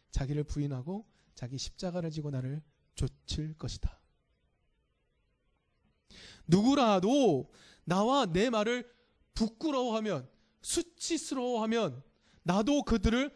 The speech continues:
수치스러워할 것이다"라고 말하세요. 굉장히 강력하게 말씀하십니다. 나와 내 말을, 십자가를 부끄러워하면 나도 그들을 부끄러워하겠다라고 말씀하는 장면이 나옵니다.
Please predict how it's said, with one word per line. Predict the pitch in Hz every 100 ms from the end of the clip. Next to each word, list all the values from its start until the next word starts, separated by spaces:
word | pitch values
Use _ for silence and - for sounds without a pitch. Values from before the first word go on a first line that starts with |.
| _
수치스러워할 | - - - - 320 - 277 254 226
것이다"라고 | 233 220 - 226 214 202
말하세요. | 139 139 127 120 - _ _ _ _ _ _ _ _
굉장히 | - 226 311
강력하게 | 190 185 240 208 208
말씀하십니다. | 165 131 165 135 139 127 - _ _ - - _
나와 | 180 262 277
내 | 214 285
말을, | 214 214 277 143 - - -
십자가를 | - - - 359 330 320
부끄러워하면 | - - 220 349 320 269 240 226 139 127 _ _ _
나도 | 190 226 302
그들을 | 240 226 233
부끄러워하겠다라고 | - 214 302 285 254 226 214 214 208
말씀하는 | 180 143 175 175 156
장면이 | 135 170
나옵니다. | 127 127 127 135